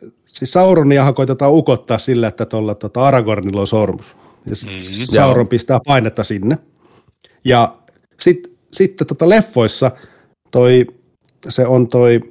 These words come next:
Speaker 1: Poromerin broidi, joka vie ton Samin ja Frodon sinne Osgiliattiin siinä yhdessä vaiheessa.
Speaker 3: Faramir,
Speaker 2: Mhm.
Speaker 3: joo.
Speaker 1: Faramir. Vi-, vie, mun mielestä kirjoissa ei tapahdu ollenkaan sitä Osgiliattia. Si-,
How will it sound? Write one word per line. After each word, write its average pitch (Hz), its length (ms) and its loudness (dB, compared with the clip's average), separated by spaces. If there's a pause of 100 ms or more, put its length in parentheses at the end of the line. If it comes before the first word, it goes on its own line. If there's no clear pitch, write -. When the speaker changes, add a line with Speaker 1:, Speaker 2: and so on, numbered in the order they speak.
Speaker 1:
Poromerin 127 600 2 (220)
broidi, 139 440 2
joka 104 260 -2
vie 117 200 4
ton 110 400 0 (380)
Samin 127 440 2
ja 107 340 0 (720)
Frodon 131 380 2
sinne 117 180 0
Osgiliattiin 110 760 -2
siinä 113 180 0
yhdessä 107 260 -2
vaiheessa. 92 440 -10
Speaker 3:
Faramir, 113 400 -2
Speaker 2:
Mhm. 90 140 -12
Speaker 3:
joo. 110 240 0 (580)
Speaker 1:
Faramir. 123 380 2 (960)
Vi-, 143 160 -2
vie, 143 300 4
mun 160 200 2
mielestä 139 220 0
kirjoissa 151 580 4
ei 123 80 4
tapahdu 139 420 0
ollenkaan 156 520 2
sitä - 140 0
Osgiliattia. 117 840 0
Si-, - 120 -6